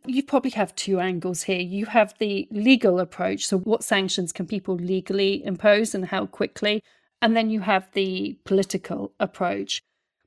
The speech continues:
Legally, the U S, the E U, and the U K have a very different sanctions frameworks. At the moment, the U S have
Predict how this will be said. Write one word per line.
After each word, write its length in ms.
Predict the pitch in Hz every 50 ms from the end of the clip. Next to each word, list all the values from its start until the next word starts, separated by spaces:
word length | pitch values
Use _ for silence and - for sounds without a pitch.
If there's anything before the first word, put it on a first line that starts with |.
| _ _
Legally, 880 | 254 247 262 294 320 339 320 330 330 262 208 202 196 190 196 202 - - _ _ _ _ _ _ _ _ -
the 500 | 269 269 269 262 262 254 254 247 - -
U 320 | 254 202 208 233 254 233 220
S, 340 | 214 208 214 208 - - -
the 260 | - 208 - - 220
E 120 | 202 202
U, 280 | 185 175 185 190 190 185
and 160 | 185 180 180
the 60 | 185
U 220 | 175 180 196 202 196
K 380 | - - 202 180 180 185 202
have 220 | - - - 233 240
a 60 | 233
very 460 | 226 - - 240 226 226 226 226 208
different 420 | - 202 190 - - 196 185 185
sanctions 640 | 175 - 190 180 190 190 - - 190 180 180 170 -
frameworks. 720 | - 180 170 175 180 180 180 190 202 214 208 208 - - -
At 180 | - 240 254 247
the 40 | 254
moment, 580 | 247 262 277 302 302 294 302 269 240 233 - - _ _ -
the 80 | 226
U 280 | 196 190 196 196 190 190
S 220 | 185 185 170 -
have 220 | - - 226 -